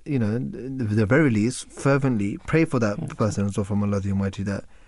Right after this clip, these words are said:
Speaker 1: "Oh Allah, remove the problems" as well. If we, if we're looking at, you know, the devastation of, uh, you know, because of the aftermath of the, of the earthquake in Syria,
Speaker 2: Yeah.
Speaker 1: in Turkey as well, if we can't physically do anything,
Speaker 2: Yeah.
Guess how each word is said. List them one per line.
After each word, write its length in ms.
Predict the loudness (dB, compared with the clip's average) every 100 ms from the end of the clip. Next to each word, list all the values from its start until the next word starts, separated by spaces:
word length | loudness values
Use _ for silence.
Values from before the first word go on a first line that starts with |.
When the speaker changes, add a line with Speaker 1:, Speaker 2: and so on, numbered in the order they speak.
| -14 -2
Speaker 1:
"Oh 160 | 0
Allah, 240 | 2 2 2
remove 600 | -2 -2 2 4 4 4
the 80 | 2
problems" 380 | 2 2 2 0
as 120 | 2
well. 160 | 2 2
If 260 | -2 -4
we, 380 | -2 2 2 0 -2 -20 -8 -4
if 140 | 2
we're 100 | 4
looking 300 | 4 4 4
at, 240 | 6 4 2
you 100 | 2
know, 100 | 2
the 120 | 2
devastation 760 | 2 0 0 0 2 0 0 -4 -16 -14 -2
of, 340 | 0 0 -2 0
uh, 320 | 2 2 0
you 80 | 0
know, 120 | 0
because 460 | 0 -2 0 2 2
of 100 | 2
the 100 | 2
aftermath 720 | 2 2 2 4 2 0 -6 -20 -18 -4
of 180 | -4 -2
the, 100 | 0 0
of 160 | 0
the 100 | -2 0
earthquake 380 | 0 0 0
in 60 | -2
Syria, 600 | 0 2 4 4 4 2
Speaker 2:
Yeah. 60 | 0
Speaker 1:
in 200 | -2 -2
Turkey 320 | -2 0 0
as 140 | 2
well, 80 | 2
if 160 | 0 0
we 80 | 0
can't 260 | 0 0
physically 340 | 0 -2 0 0
do 200 | 2 2
anything, 400 | 2 0 -2 -2
Speaker 2:
Yeah. 180 | -4